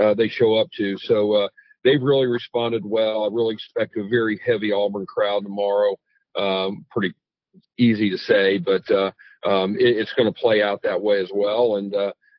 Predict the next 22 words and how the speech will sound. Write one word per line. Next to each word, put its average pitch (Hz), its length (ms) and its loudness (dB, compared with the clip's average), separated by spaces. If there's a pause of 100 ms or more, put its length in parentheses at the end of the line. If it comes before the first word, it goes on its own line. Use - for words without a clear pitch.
you 143 100 2
know, 139 160 4
it's 139 140 -2
a 143 40 -4
nice 135 340 0
balance 127 440 -2
of, 113 80 0
of 113 280 -2
a 113 40 -2
university 117 600 -2
that 110 140 -2
has 110 140 -2
a 107 40 -10
big 107 180 -6
local 110 440 0
presence 110 440 -2
with 110 120 0
a 107 40 -2
university 107 680 2
that, 98 240 0
uh, 104 140 4 (280)
is 104 140 0